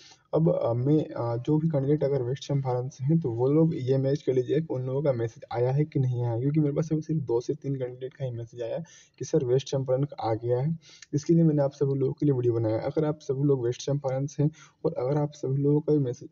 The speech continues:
आ गया है तो आप सभी लोग video के last description box में confirm कर दीजिएगा कि हाँ, हम लोगों का भी आ गया है। और इसके बाद जैसे ही इसका पीडीएफ़ जारी किया जाएगा, आप सभी लोगों को पता है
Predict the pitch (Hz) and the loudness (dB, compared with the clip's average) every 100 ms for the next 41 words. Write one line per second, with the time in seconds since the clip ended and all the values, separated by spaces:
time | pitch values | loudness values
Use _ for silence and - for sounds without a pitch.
0 | - 113 120 123 135 143 - - 135 139 | -8 -6 -2 2 2 0 -4 -4 -4 0
1 | 143 135 120 120 - 123 113 113 123 117 | 2 2 0 -4 -6 -6 -6 -8 -10 -10
2 | 117 - - 147 139 - 165 170 - _ | -10 -12 -4 0 0 -2 -2 -2 -8 _
3 | - 123 120 139 143 127 120 123 139 139 | -4 -2 2 2 4 2 2 2 0 0
4 | 123 135 123 117 117 113 120 160 117 110 | -2 0 0 0 -2 0 -2 -2 -2 -2
5 | 107 120 - 147 147 156 151 139 - - | 0 0 0 0 0 0 0 0 -2 0
6 | 165 156 - - 123 127 127 117 117 - | 0 -2 -6 -8 -4 -4 -2 -2 -2 0
7 | 147 139 139 143 131 - 123 127 127 131 | 2 4 2 0 -4 -6 -8 -6 -6 -6
8 | 131 120 151 | -6 -4 -4